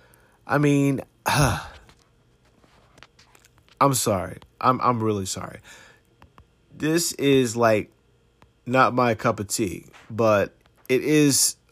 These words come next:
the worst thing in the world when you get plastic surgery from an asshole known as Leonard Hochstein, of all people,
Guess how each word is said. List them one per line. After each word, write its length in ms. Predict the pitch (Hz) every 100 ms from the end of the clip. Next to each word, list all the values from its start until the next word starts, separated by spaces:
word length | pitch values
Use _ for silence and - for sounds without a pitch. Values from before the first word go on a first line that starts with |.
| _
the 80 | 117
worst 400 | 107 120 113 -
thing 140 | 117
in 80 | 107
the 80 | 101
world 520 | 110 113 104 95 - - - -
when 160 | - 135
you 80 | 139
get 160 | 135
plastic 400 | - 147 143 127
surgery 720 | 113 - 156 156 120 107 95 101 - - _
from 220 | - 123
an 80 | 123
asshole 800 | 127 120 120 - 123 120 117 113 _ _ _ _ _ _
known 500 | 113 120 160 160 160
as 680 | 143 120 123 117 110 107 - _ _ _ _ _ _
Leonard 380 | 110 123 151 139
Hochstein, 720 | 110 117 165 - - 98 87
of 140 | - 101
all 140 | 85
people, 440 | - - - -